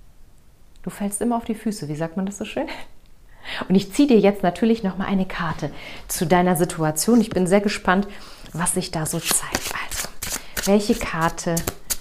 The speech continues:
ist jetzt die beste Unterstützung? Welche Botschaft brauchst du jetzt?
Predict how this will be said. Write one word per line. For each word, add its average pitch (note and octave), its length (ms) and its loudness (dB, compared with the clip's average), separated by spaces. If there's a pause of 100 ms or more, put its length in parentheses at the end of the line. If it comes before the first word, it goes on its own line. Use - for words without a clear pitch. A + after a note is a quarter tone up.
(120)
ist - 240 -12
jetzt F3 240 0
die D#3+ 80 -2
beste G3+ 540 0 (720)
Unterstützung? B3 880 2 (380)
Welche F3+ 260 0
Botschaft F#3 840 2
brauchst - 460 0
du C#3+ 80 -4
jetzt? - 640 -8